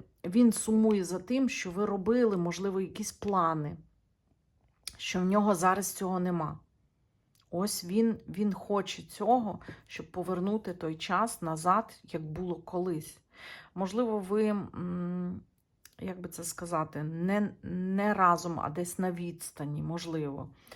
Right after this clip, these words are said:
Але в нього, бачите, су-, сум за старими часами. За якимись старими часами. Він вам це не говорить. Він хоче відкрито сказати вам, але чомусь не, не,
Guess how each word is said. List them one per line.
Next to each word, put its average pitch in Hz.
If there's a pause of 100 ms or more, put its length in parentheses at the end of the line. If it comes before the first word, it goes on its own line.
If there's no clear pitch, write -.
(200)
Але 180
в 180
нього, 226
бачите, 208
су-, -
сум 190
за 175
старими 202
часами. 165 (220)
За 185
якимись 226
старими 185
часами. 185
Він 185
вам 160
це 190
не 190
говорить. 165 (440)
Він 220
хоче 196
відкрито 180
сказати 190
вам, 170
але 175
чомусь 190 (960)
не, 196
не, 196